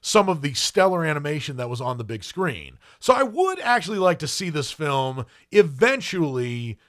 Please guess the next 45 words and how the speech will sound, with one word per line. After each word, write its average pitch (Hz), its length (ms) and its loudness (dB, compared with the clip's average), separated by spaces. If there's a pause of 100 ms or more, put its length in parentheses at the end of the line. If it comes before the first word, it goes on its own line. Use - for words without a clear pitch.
(140)
get 123 320 2
dubbed 147 360 6
into 135 320 -6
English, 117 720 -6 (240)
and 175 160 0
maybe 233 240 6
I 214 60 8
could 185 140 -4
see 202 180 -2
that 165 220 4
for 160 340 2
the 135 360 -2
Blu-ray 156 720 2
or 139 260 2
the 117 120 -8
streaming 151 420 -4
release. 110 380 -8
And 143 100 -8
by 196 200 8
the 165 80 2
way, 117 420 0 (320)
if 151 140 2
I 311 140 0
get 311 180 -2
the 185 260 10
chance 185 320 0
to 156 80 -10
see 175 160 -2
this 135 240 -4
in 135 120 -8
Blu-ray 170 580 2
or 156 260 4
four 156 320 0
K, 151 480 -2 (300)
I 202 180 6
am 185 120 -2
taking 143 400 -2
it 117 100 -6
because 131 360 -2
this 175 180 2
is 202 140 -6
one 190 160 2
of 180 60 -4
those 165 180 -2
films 135 520 -4